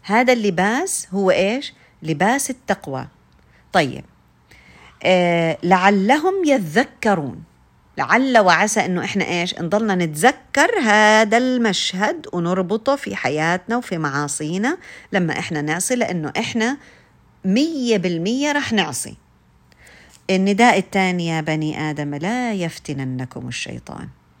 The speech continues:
اوعوا انتبهوا، أحسن ما الشيطان يعمل فيكم نفس المشهد اللي صار مع آدم عليه السلام. مش لأنه آدم عليه السلام يعني إحنا حنكون أفضل منه،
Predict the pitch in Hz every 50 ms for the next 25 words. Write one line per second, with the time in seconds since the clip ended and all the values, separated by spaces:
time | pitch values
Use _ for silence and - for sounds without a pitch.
0 | _ _ _ _ _ - 392 466 440 403 311 214 175 165 165 160 156 156 - 180
1 | 170 147 151 139 139 - - - _ _ - - - - - - - 240 - -
2 | - - 196 180 165 160 160 - - 165 160 - 180 175 170 170 170 160 165 160
3 | 156 - - 190 175 - 170 156 160 165 185 240 - - - - - 262 247 233
4 | 226 208 196 190 - - 196 202 202 202 202 208 208 214 214 - - 285 359 349
5 | 294 170 147 - - - _ _ _ _ _ _ _ - 175 151 - 180 180 170
6 | 156 160 156 151 151 151 151 - 160 143 139 135 127 - - - - - - 285
7 | 480 - - 480 - - 466 415 311 - 247 262 247 240 220 208 196 202 208 202
8 | 196 180 - - 190 190 190 185 185 170 165 165 170 170 160 175 - - 196 -
9 | 190 - - 202 190 - 190 - 160 156 165 160 156 165 175 180 165 156 151 147
10 | 147